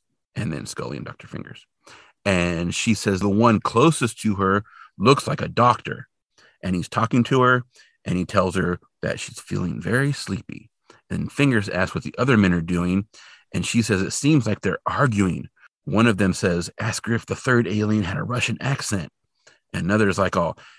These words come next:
ask her if she knows where the great alien saucer went." And then another one's like, "How would she know that?" And then the Scully suit, the person that's in the position of Scully,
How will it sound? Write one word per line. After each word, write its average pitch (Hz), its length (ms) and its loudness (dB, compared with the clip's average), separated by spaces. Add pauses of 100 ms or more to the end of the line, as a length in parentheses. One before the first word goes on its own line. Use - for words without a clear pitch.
(140)
ask 139 260 0
her 131 60 2
if 120 80 -2
she 127 120 -2
knows 127 180 2
where 123 80 -2
the 120 80 -4
great 143 320 -2
alien 147 320 2
saucer 139 400 -4
went." 101 260 -2 (540)
And 95 80 -2
then 95 100 2
another 135 260 6
one's 104 140 4
like, 101 200 4
"How - 220 -4
would 180 120 2
she 180 140 0
know 185 200 4
that?" 143 280 -2 (500)
And 98 220 2
then 92 300 2
the 87 100 -2
Scully 147 500 4
suit, 110 460 2 (240)
the - 60 -8
person 110 300 -2
that's 82 140 -2
in 95 140 -2
the 87 60 -2
position 92 320 -4
of 76 80 -6
Scully, 87 420 -4